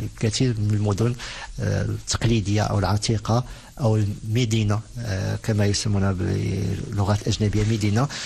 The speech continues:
فالمدينة القديمة فهي أيضا، فهي ف-، ف-، حتى في المغرب ففاس، مراكش وما غير ذلك، فهي مدن القديمة فهي عادة ما تكون محاطة بأسوار. لذلك فالمجال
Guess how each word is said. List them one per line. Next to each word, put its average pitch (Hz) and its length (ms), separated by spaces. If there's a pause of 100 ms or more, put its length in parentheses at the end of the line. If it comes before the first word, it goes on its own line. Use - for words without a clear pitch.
(140)
فالمدينة 110 1120 (260)
القديمة 113 720 (680)
فهي 113 420
أيضا، 120 220
فهي 113 420 (100)
ف-، - 220
ف-، - 200
حتى 135 280
في 117 100
المغرب 110 300
ففاس، 113 920
مراكش 107 420
وما 104 260
غير 104 360
ذلك، 127 180
فهي 107 260
مدن 123 260 (500)
القديمة 110 560
فهي 101 280
عادة 113 300
ما 104 100
تكون 104 360
محاطة 110 520
بأسوار. 113 720
لذلك 127 280
فالمجال 135 680